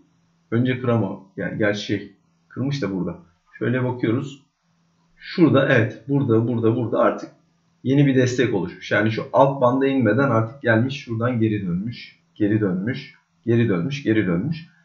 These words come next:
Yani şurası, şu bulunduğu noktada, e, sağlam bir destek var diyebiliriz. Yön yukarı gibi duruyor. Tabi pazartesi günü nerede açılacak, hani ne tarafa doğru bir harekette bulunacak, bu önemli.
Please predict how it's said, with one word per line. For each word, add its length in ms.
Yani 200
şurası, 580
şu 120
bulunduğu 420
noktada, 640
e, 180
sağlam 440
bir 100
destek 420
var 220
diyebiliriz. 600
Yön 240
yukarı 300
gibi 260
duruyor. 300
Tabi 400
pazartesi 540
günü 260
nerede 340
açılacak, 640
hani 380
ne 140
tarafa 320
doğru 220
bir 80
harekette 720
bulunacak, 480
bu 160
önemli. 300